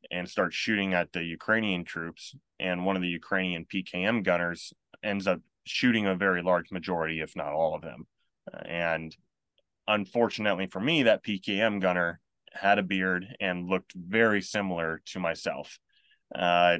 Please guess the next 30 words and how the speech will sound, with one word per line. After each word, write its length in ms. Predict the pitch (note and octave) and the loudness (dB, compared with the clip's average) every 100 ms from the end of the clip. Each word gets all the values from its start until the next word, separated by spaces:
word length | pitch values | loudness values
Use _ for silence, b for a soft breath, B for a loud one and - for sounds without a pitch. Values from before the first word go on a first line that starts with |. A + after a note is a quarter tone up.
| - - | -2 -6
and 220 | G#2 F2+ | -4 -4
so 260 | - F#2+ F2+ | 0 0 0
Track 400 | - A#2 G#2+ A2 | 2 4 4 2
and 80 | G2 | 0
Merc 240 | F#2 E2 - _ _ | -2 -4 -14 _ _
grabbed 480 | - G#2 G#2 F#2+ F2+ - | 0 6 8 6 0 0
those 300 | B2 D#3+ - | 4 4 2
photos, 640 | G#2 F2+ F2 F2+ F#2 - - _ _ _ _ - G2 | 0 2 2 0 -4 -12 -18 _ _ _ _ -10 0
uh, 240 | F#2 F2+ | 4 4
along 400 | G#2 G#2 A2 G#2 | 4 6 6 6
with 140 | G2 - | 0 -6
the 80 | |
story 400 | - - A2+ G#2 | -8 2 4 4
that 160 | F#2+ F2+ | 2 2
they 120 | G2+ | 0
had 140 | G2 G2 | 0 2
already 460 | A#2+ A#2+ G#2+ F#2+ - _ | 4 4 2 0 -6 _
previously 640 | - A2+ G#2 G2+ - G2 | -4 -2 0 -2 -2 -2
done 500 | F#2 G2 F#2+ F#2 F2 - _ _ | 2 4 4 2 -4 -12 _ _
with 480 | - G#2 F#2+ F#2 - - _ _ - | -8 -2 0 0 -4 -14 _ _ -10
me 300 | G2+ G2 F#2 | -4 -2 -2
training, 600 | - C3 A#2+ F#2+ F2 F2 b b b _ _ - | 2 2 4 0 -2 -8 b b b _ _ -4
connected 460 | A#2 A#2 - G#2+ | 6 6 6 0
the 100 | F#2+ | -2
two 360 | - G#2 G2 F#2+ | -2 0 2 2
and 120 | F2+ | 0
said, 280 | - F#2+ F2 | 2 2 4
"Well, 200 | F2+ F2+ | 0 0
now 300 | G2 B2 C3+ | 4 6 6
look, 260 | G2 E2+ | 6 0